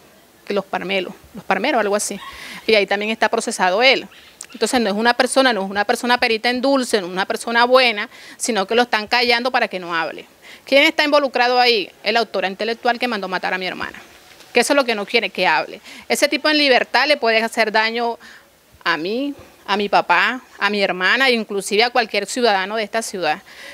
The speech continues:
¿Qué queremos? Que este crimen, pues, no quede impune. Estamos cansados ya, hemos llorado, hemos gritado, porque nadie nos escucha. Absolutamente nadie. ¿Por qué? Porque no somos de un apellido, pues, nombrado, porque no tenemos el dinero suficiente para pagarle a un abogado corrupto,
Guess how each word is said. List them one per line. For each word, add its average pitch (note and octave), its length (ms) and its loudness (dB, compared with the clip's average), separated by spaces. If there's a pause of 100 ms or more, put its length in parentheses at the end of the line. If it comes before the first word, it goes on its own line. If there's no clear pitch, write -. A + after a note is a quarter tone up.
(140)
¿Qué B3 140 4
queremos? C4 600 0
Que A#3 180 4
este B3+ 220 2
crimen, C4 320 0
pues, A3+ 160 -2
no F#3+ 120 -6
quede G#3+ 200 0
impune. A#3 440 2
Estamos G3 320 -4
cansados A3 760 0
ya, G3+ 280 0 (720)
hemos A#3+ 240 4
llorado, F#3 800 2
hemos G#3 220 -2
gritado, G3 760 2 (100)
porque A3 280 2
nadie A3 260 4
nos C#4+ 160 0
escucha. - 420 -10 (300)
Absolutamente A#3+ 760 0
nadie. C#4+ 300 2
¿Por A#3 180 2
qué? C#4+ 140 0
Porque B3+ 240 -2
no G3+ 80 -6
somos A#3+ 260 -4
de A#3+ 80 2
un G#3 140 -4
apellido, A3 560 2 (320)
pues, G#3+ 560 0
nombrado, G#3+ 720 0
porque A3+ 220 -4
no G3 100 -4
tenemos A3+ 320 0
el B3 80 2
dinero G#3 240 0
suficiente A3+ 460 -2
para A#3 200 2
pagarle F#3 240 0
a G#3 40 -4
un A3 60 0
abogado A3 320 4
corrupto, B3+ 540 2